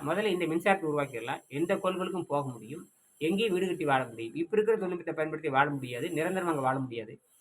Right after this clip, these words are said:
இந்த யோக பரிணாமம் தான் நம்ம மேல போகும். அது யோகம் தான் பரிணாமத்தை துரிதப்படுத்துமே தவிர, நீங்க எலன் மாஸ்க்னாலும் முடியாது, நாசானாலும் முடியாது, இஸ்ரோனாலும் முடியாது. இந்த கலையை கற்றுக்கொள்ளாமல், பரிணாமத்தை மாற்றாமல்,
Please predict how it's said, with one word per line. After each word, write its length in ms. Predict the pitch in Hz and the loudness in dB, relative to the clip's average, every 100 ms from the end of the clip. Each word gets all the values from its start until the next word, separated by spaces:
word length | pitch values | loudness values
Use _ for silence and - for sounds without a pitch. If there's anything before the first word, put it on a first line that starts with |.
| _ _ | _ _
இந்த 180 | 165 | 2
யோக 340 | 175 160 214 233 | 2 6 6 4
பரிணாமம் 500 | 180 170 160 147 143 | 2 4 4 4 0
தான் 160 | 185 | 2
நம்ம 160 | 185 139 | 2 2
மேல 140 | 135 | 0
போகும். 180 | 131 127 | 0 -4
அது 140 | 139 139 | -6 0
யோகம் 300 | 180 214 202 | 4 4 6
தான் 240 | 208 220 | 4 4
பரிணாமத்தை 460 | 156 165 170 165 180 | 2 4 2 0 -2
துரிதப்படுத்துமே 480 | 170 185 160 151 143 | -2 -2 -2 -4 -4
தவிர, 440 | 131 123 123 131 - _ _ _ | -4 -4 -2 -2 -4 _ _ _
நீங்க 200 | 160 156 | 2 6
எலன் 180 | 190 202 | 6 6
மாஸ்க்னாலும் 380 | 196 190 185 | 4 6 4
முடியாது, 580 | 170 165 208 240 165 123 - | 4 2 2 2 0 -2 0
நாசானாலும் 460 | 165 180 175 170 | 0 2 2 4
முடியாது, 300 | 151 143 190 | 2 0 0
இஸ்ரோனாலும் 340 | 175 160 151 165 | -2 2 0 0
முடியாது. 440 | 143 120 110 - - | -4 -6 -8 -10 -12
இந்த 440 | 151 202 220 220 | -8 -6 0 0
கலையை 340 | 214 180 208 | 2 4 4
கற்றுக்கொள்ளாமல், 720 | 202 156 151 135 117 113 156 185 _ _ _ _ | 2 -4 -6 -4 -4 -2 -4 -4 _ _ _ _
பரிணாமத்தை 580 | 143 202 226 220 214 175 | 0 6 6 6 4 0
மாற்றாமல், 880 | 131 151 170 175 135 110 165 196 | 4 4 2 0 0 0 -6 -6